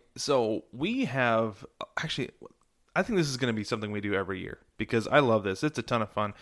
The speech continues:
We love the Copa de la Diversión caps that Minor League Baseball does every year.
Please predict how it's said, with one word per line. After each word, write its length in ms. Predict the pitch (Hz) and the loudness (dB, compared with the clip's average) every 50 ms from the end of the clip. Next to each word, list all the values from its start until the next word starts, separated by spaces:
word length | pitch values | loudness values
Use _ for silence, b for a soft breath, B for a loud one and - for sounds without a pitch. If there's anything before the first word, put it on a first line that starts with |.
| B B B B B | B B B B B
We 420 | 117 123 127 139 151 185 190 190 | -10 -4 0 2 2 2 2 2
love 920 | 180 147 120 117 117 120 135 165 175 170 131 107 101 95 92 92 95 117 123 - b b b b b b b | 2 2 2 0 0 2 4 6 6 6 6 4 2 2 0 -2 -4 -8 -14 -18 b b b b b b b
the 100 | - 113 | -8 -8
Copa 460 | - - - 143 143 - - 143 135 | -6 -2 -2 -2 0 0 0 0 0
de 260 | 131 117 110 113 117 117 | 0 0 0 0 2 2
la 240 | 113 110 107 107 | 2 2 2 0
Diversión 840 | 104 110 104 98 104 113 113 107 - 120 113 110 107 104 101 104 104 - _ _ _ _ _ _ | 0 -2 -4 -2 -2 -2 -2 -2 -2 -2 0 0 0 0 -2 -4 -8 -12 _ _ _ _ _ _
caps 400 | - - 147 127 110 104 - - | -4 0 2 2 2 2 0 -2
that 140 | - - 101 | -4 -4 0
Minor 220 | 107 113 110 110 113 | 0 0 0 0 0
League 100 | 117 113 | 0 2
Baseball 320 | 120 151 160 151 - 123 | 2 2 2 4 2 0
does 180 | 110 113 107 104 | 2 0 -2 -2
every 220 | 107 98 104 101 | -2 -4 -4 -4
year. 200 | 98 101 95 90 | -4 -4 -4 -6